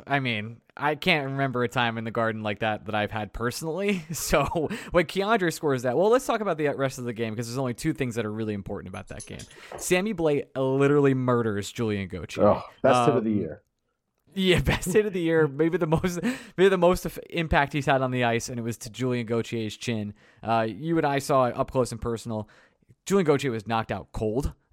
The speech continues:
Speaker 1: Um, I think he was really wobbly when he kinda got up. My best guess is that he has a concussion, and we will, he's on the I R now as of yesterday. Uh, or sorry, as of two days ago of this recording on Tuesday morning release. So,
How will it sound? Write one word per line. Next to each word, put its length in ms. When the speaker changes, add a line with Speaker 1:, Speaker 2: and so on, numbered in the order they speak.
Speaker 1:
Um, 600
I 80
think 160
he 80
was 180
really 180
wobbly 420
when 120
he 60
kinda 220
got 200
up. 300
My 440
best 480
guess 380
is 200
that 120
he 80
has 240
a 60
concussion, 560
and 100
we 100
will, 180
he's 220
on 140
the 120
I 140
R 200
now 340
as 140
of 120
yesterday. 600
Uh, 220
or 100
sorry, 240
as 100
of 80
two 160
days 180
ago 180
of 100
this 160
recording 340
on 120
Tuesday 360
morning 240
release. 580
So, 520